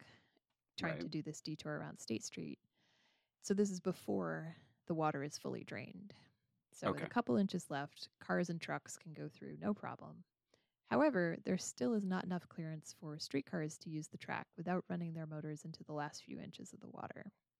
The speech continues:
Speaker 1: So for about
Speaker 2: Oh.
Speaker 1: fifteen minutes or so, traffic was going through but streetcars were still being detoured.
Speaker 2: Okay.
Speaker 1: At six thirty,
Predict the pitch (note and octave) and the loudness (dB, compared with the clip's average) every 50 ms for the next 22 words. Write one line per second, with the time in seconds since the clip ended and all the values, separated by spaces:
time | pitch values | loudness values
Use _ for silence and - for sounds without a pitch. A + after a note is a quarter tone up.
0 | _ _ _ _ _ _ _ _ _ _ _ _ _ _ _ _ _ _ _ _ | _ _ _ _ _ _ _ _ _ _ _ _ _ _ _ _ _ _ _ _
1 | _ _ _ _ _ _ _ _ _ - F#3 F3+ - F#3 F3+ F3+ F3+ - - - | _ _ _ _ _ _ _ _ _ -2 -2 0 2 2 4 4 4 4 4 2
2 | C#4 - - C4+ B3 G#3 F#3 E3 D#3+ D3+ - - F3 - - C3+ C#3+ D#3+ - - | 0 2 2 2 4 4 4 2 2 -2 -2 -6 -10 -6 -4 -4 -4 -4 -2 0
3 | G3 G3+ G3 - G#3 G3+ G3 F3+ - F3 E3 D#3+ D#3+ - - - D#3 D3+ D3+ D#3 | 2 2 2 0 -2 -4 -4 -4 -4 -6 -6 -6 -8 -10 -10 -8 -8 -6 -6 -8
4 | - - _ _ _ _ _ _ _ - F3+ - - - - F3 D#3+ - - E3 | -10 -12 _ _ _ _ _ _ _ -2 -2 -2 -2 -4 -2 -4 -4 -4 -6 -6
5 | D3+ D3+ - - D3+ D3+ - - - - D#3+ D#3 D3+ D3+ D3 - D#3+ D#3 - - | -6 -4 -6 -6 -8 -8 -8 -6 -4 -2 -2 -2 -2 -6 -6 -6 -8 -10 -10 -12
6 | - - - - - - - A3 - - - _ _ _ _ _ _ _ _ _ | -12 -12 -14 -14 -12 -12 -12 -12 -14 -18 -20 _ _ _ _ _ _ _ _ _
7 | _ _ _ _ _ _ _ _ _ F#2 E2+ D#2 - - E2 D2+ D2+ E2+ F2+ - | _ _ _ _ _ _ _ _ _ -8 -6 -6 -4 -6 -4 -4 -4 -6 -8 -10
8 | _ _ _ _ _ _ _ _ _ _ _ _ _ _ _ _ _ _ _ _ | _ _ _ _ _ _ _ _ _ _ _ _ _ _ _ _ _ _ _ _
9 | _ _ _ _ _ _ _ _ _ _ _ _ _ _ _ _ _ _ _ - | _ _ _ _ _ _ _ _ _ _ _ _ _ _ _ _ _ _ _ 2
10 | - - - - - - - - - - - - - - D#3 D#3+ F3 F3+ | 2 2 4 2 2 2 2 0 -2 0 2 2 2 2 2 2 0 0